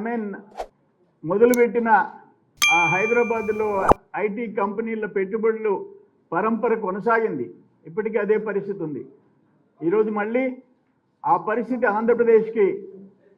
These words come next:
రావాలని చెప్పి అందరూ కోరుకున్నారు, కానీ ఐదేళ్లలో నాశనం చేసేశాడు జగన్మోహన్ రెడ్డి రాష్ట్రాన్ని.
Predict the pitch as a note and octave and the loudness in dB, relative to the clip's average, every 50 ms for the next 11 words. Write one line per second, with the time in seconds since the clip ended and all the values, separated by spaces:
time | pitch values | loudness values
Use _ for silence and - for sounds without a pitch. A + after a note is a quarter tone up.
0 | _ - - - C3 E3 F#3 G#3+ A#3 B3 B3 B3+ A#3+ A#3+ A#3+ A#3 A3 F#3+ F3+ G3+ | _ -20 -14 -6 0 2 4 6 6 4 4 2 -2 -2 -4 -4 -4 -6 -4 0
1 | G#3+ A#3+ B3+ A#3 - A3 G#3+ G#3+ G#3+ G#3+ F#3+ F3+ D#3+ - - - - _ _ _ | 0 0 2 2 2 2 2 2 0 0 -2 -2 -4 -4 -6 -14 -20 _ _ _
2 | _ _ _ _ _ _ _ _ _ - - F#5+ - - - - G3 G3 F#3 F#3+ | _ _ _ _ _ _ _ _ _ -4 -4 -4 -4 -4 -8 -8 -6 -4 -2 -2
3 | G#3 G#3 A#3 A#3 A3+ A3+ A3+ A3+ A#3 A3 G3+ F3+ F3+ G#3 G#3+ - A#3 B3 B3 A#3 | 2 4 4 4 4 2 0 -2 -2 -2 0 0 0 0 0 -2 -4 -4 -2 2
4 | A3 A3 G3 G3+ G#3 F#3+ G3+ G#3+ F#3 F#3 F3+ E3 D#3+ D3+ D3+ D#3+ D#3+ F3+ F#3+ G3+ | 2 2 2 2 0 0 0 0 0 0 0 -2 -4 -2 -2 -2 -2 -2 -2 -4
5 | G3+ G3 F#3+ F#3 F3+ F3+ F3 F3+ E3 D3+ D3+ F3 E3+ - - G3 F3+ E3 D3 C#3 | -4 -4 -4 -4 -4 -6 -6 -6 -4 -2 -2 -2 -2 -4 -4 -4 -4 -4 -6 -8